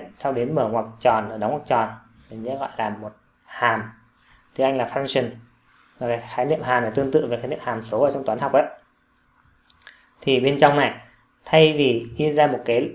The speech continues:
đoạn chữ như là câu chào, mình để trong dấu nháy kép, thì với phép tính mình không để dấu nháy kép nữa,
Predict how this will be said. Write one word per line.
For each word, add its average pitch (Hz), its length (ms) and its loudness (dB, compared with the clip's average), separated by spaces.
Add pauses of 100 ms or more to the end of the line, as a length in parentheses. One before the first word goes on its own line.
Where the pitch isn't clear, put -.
(180)
đoạn 135 200 4
chữ 202 280 2 (600)
như 151 80 0
là 131 160 2
câu 139 160 4
chào, 117 380 6 (380)
mình 120 220 -8
để 107 300 0
trong 131 200 -2
dấu 123 380 2
nháy 120 240 -4
kép, 170 160 0 (160)
thì 120 180 -8
với 113 380 -2
phép - 340 -6
tính 123 360 2 (580)
mình 120 180 -10
không 143 400 0
để 107 180 -4
dấu 110 200 -8
nháy 117 180 -8
kép 165 200 -2
nữa, 147 200 -2